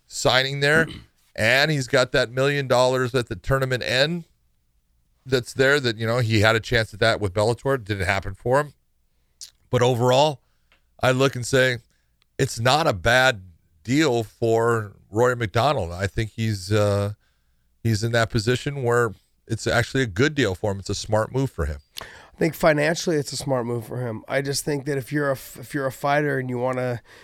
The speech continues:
Speaker 2: continue fighting beyond, let's just say, twenty twenty, I wanna remind people that P F L, they pretty much are done with their T V deal, you know, or their, their U F C or whatever it's called. I don't know if they're on, they're on U F C Fight
Speaker 1: E S P N.
Speaker 2: Pass. They're on E S P N
Speaker 1: E S P N.
Speaker 2: Plus. Yeah, their app.
Speaker 1: Yeah.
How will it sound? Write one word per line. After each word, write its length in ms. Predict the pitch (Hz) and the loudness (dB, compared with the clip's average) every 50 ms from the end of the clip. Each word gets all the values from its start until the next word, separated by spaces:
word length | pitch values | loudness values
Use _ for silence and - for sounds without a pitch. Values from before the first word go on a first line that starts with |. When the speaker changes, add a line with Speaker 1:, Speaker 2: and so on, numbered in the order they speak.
| - _ _ | -20 _ _
Speaker 2:
continue 440 | - - 139 117 - 147 135 131 127 | -8 -6 -6 -4 -2 -2 -2 -2 -2
fighting 460 | 117 - - - 131 131 131 135 127 117 | -4 -4 -2 -2 0 0 0 -2 -2 -4
beyond, 480 | 123 123 120 117 123 135 139 139 131 | -4 -2 -2 0 0 2 0 0 0
let's 160 | 127 127 - | -2 -6 -6
just 160 | - 139 - - | -6 -6 -6 -6
say, 160 | - 131 123 | -6 -6 -6
twenty 320 | - - 139 131 127 120 | -6 -6 -4 -4 -4 -6
twenty, 420 | 113 - - 165 165 165 139 120 - _ _ - - - - - _ _ _ - - - - - - | -6 -4 -4 -2 -2 0 -2 -4 -6 _ _ -20 -20 -20 -20 -20 _ _ _ -20 -20 -20 -20 -16 -10
I 200 | - 131 135 143 127 - | -6 -4 -4 -4 -6 -10
wanna 260 | 139 135 135 135 131 127 | -6 -2 -2 -2 0 -2
remind 360 | 127 123 123 123 131 135 131 | -2 -2 -2 -2 -2 -2 -4
people 220 | 143 - - 131 123 | -6 -6 -6 -4 -4
that 240 | 127 123 - _ - | -4 -6 -6 _ -4
P 160 | - 147 131 | -2 -2 -2
F 140 | 123 - - | -2 -2 -4
L, 280 | 131 127 127 127 - _ | -4 -2 -2 -4 -6 _
they 220 | 113 113 127 123 | -14 -12 -10 -8
pretty 200 | 113 - 143 123 123 | -4 -4 -4 -2 -4
much 200 | 123 117 - - | -6 -6 -6 -8
are 60 | 120 | -6
done 200 | 110 131 123 123 | -6 -6 -6 -6
with 120 | 120 113 | -6 -6
their 100 | - 120 | -8 -10
T 180 | 110 - - 147 | -10 -10 -10 -10
V 160 | 151 185 185 | -8 -8 -6
deal, 320 | 151 131 107 98 98 101 _ _ _ _ _ _ _ - | -6 -6 -6 -8 -12 -14 _ _ _ _ _ _ _ -10
you 80 | 123 123 | -6 -6
know, 120 | 120 117 | -4 -2
or 140 | 123 123 120 | -2 -2 -2
their, 380 | 110 120 113 113 113 110 107 92 - - - - | -2 -4 -4 -2 -2 -4 -6 -8 -14 -16 -12 -8
their 380 | 123 120 117 113 113 113 110 104 104 - - - 127 | -6 -4 -4 -4 -4 -6 -6 -10 -14 -18 -14 -6 -2
U 120 | 131 131 | -2 -2
F 80 | 120 113 | -2 -2
C 680 | - - 131 123 123 120 117 117 117 117 117 113 113 110 | -6 -8 -6 -6 -6 -6 -6 -6 -6 -6 -6 -6 -6 -6
or 160 | 110 110 107 | -6 -8 -6
whatever 380 | 104 123 120 120 107 110 110 | -6 -6 -6 -4 -4 -6 -8
it's 100 | 107 101 - | -10 -10 -10
called. 260 | - 120 113 107 104 | -8 -8 -8 -6 -6
I 80 | 110 127 | -4 -4
don't 100 | 143 143 | -4 -4
know 60 | 127 | -4
if 100 | 110 98 | -6 -6
they're 180 | - 110 104 101 | -8 -8 -8 -8
on, 220 | 98 104 104 107 | -8 -8 -10 -8
they're 140 | - - 139 135 | -6 -4 -4 -2
on 140 | 120 110 110 | -2 -2 0
U 160 | 135 143 135 | 2 2 2
F 60 | 113 | 2
C 40 | - | 0
Fight 140 | - 127 127 | 0 0 2
Speaker 1:
E 40 | 113 | 2
S 60 | 87 | 2
P 20 | |
N. 0 | |
Speaker 2:
Pass. 120 | - 110 110 | 0 -2 -4
They're 100 | 127 123 | -6 -6
on 60 | 131 | -6
E 100 | 135 135 | -6 -6
S 100 | 123 - | -6 -8
P 140 | - - 123 | -4 0 2
N 60 | 127 | 4
Speaker 1:
E 40 | 117 | 4
S 120 | 107 - | 2 2
P 120 | - - 113 | 0 2 2
N. 60 | 98 | 2
Speaker 2:
Plus. 180 | 80 - - | 0 -2 -6
Yeah, 220 | - 117 113 110 107 | -8 -6 -6 -4 -4
their 180 | 107 110 101 | -6 -6 -6
app. 260 | - 123 110 87 - 98 | -6 -6 -6 -6 -6 -8
Speaker 1:
Yeah. 140 | 85 76 | -8 -8